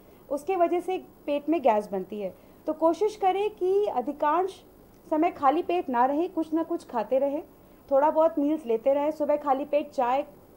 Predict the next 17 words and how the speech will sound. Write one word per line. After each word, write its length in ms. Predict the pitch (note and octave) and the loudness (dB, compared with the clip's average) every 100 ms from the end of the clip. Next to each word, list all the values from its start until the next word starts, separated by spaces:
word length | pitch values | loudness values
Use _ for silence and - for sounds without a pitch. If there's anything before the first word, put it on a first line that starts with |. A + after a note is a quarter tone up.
| - | -2
खाली 220 | C#4 D#4+ | 2 2
चाय 300 | E4+ D#4 C#4+ | 2 2 2
ना 160 | C4+ A#3 | 2 0
लें, 160 | A3 | -2
उसके 260 | C4+ C4+ D4 | -6 -6 -6
साथ 220 | D4 C4 | 0 0
बिस्किट 440 | A3+ G3+ G#3 D4+ C#4+ | 0 -2 -2 -2 -2
या 80 | |
कुछ 300 | C#4+ C4+ - | -2 -4 -6
लें। 180 | A3 A3 - - - - - | -12 -12 -16 -20 -20 -10 -6
उठने 280 | D4+ D#4 | 2 2
के 160 | E4+ F4 | 2 0
बाद 240 | C4+ C#4 | 2 2
पहले 240 | D4 D4 D#4 | 2 -2 -2
एक 160 | D#4 | -4
fruit 300 | - E4 F4 | -4 -2 0
लें 240 | D#4+ D#4+ | -2 -2